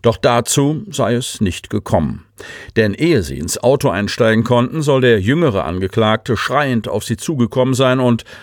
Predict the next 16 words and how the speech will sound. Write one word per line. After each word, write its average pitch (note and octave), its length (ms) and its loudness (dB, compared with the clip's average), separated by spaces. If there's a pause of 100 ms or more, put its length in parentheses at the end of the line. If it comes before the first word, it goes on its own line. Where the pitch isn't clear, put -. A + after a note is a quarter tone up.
sofort D3+ 420 0
eine C3 200 2
Schlägerei A2+ 560 2
angefangen E2+ 540 -4
haben. F2+ 400 -6 (460)
Nur B2 180 2
wenige D#3+ 360 2
Augenblicke B2+ 460 0
später A#2 380 2
soll G#2+ 180 2
auch A2 300 -2
der - 240 -2
ältere G2+ 400 0
Bruder F2 320 0
dazugestoßen F2+ 840 -2
sein. F#2 420 -6